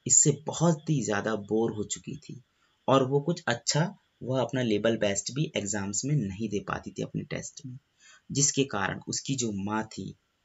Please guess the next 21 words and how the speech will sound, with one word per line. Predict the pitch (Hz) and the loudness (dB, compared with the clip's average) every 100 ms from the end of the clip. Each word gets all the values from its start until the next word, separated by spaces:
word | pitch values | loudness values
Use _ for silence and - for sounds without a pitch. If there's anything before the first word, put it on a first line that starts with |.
| _ - | _ -6
वो | 113 - | -4 2
उसे | - 117 | 2 2
हमेशा | 110 110 107 165 | 0 0 0 0
चिल्लाती | - 107 95 101 95 104 104 | 0 -2 0 0 0 -4 -6
रहती | - - - | -6 -10 -12
थी, | - - - _ _ _ _ _ _ _ _ _ _ _ _ _ _ _ _ _ _ _ _ _ _ _ _ _ _ _ _ _ _ - | -12 -16 -16 _ _ _ _ _ _ _ _ _ _ _ _ _ _ _ _ _ _ _ _ _ _ _ _ _ _ _ _ _ _ 0
हमेशा | 139 165 170 | 4 4 4
उसे | 131 120 | 0 -4
चिल्लाती | - 104 101 98 110 | -6 -4 -4 -2 -4
रहती | 107 107 | -4 -6
थी | 113 | -8
उसकी | 107 127 | -8 -8
पढ़ाई | 117 104 98 | -6 -6 -6
को | 95 - | -6 -8
लेकर। | 82 - - - _ - | -8 -12 -18 -18 _ -2
और | 110 95 78 _ _ _ _ _ _ _ _ _ _ _ | 0 0 -2 _ _ _ _ _ _ _ _ _ _ _
उसकी | 143 - - 110 104 | -10 -8 -4 -2 0
माँ | 101 - - | 0 -2 -6
उसे | - - - _ - | -6 -6 -8 _ -6
काउंटी | 107 110 110 123 | -4 -2 -2 -2
इंस्पेक्टर | 117 - - 107 - - 147 | -2 -2 -2 -6 -6 -6 -8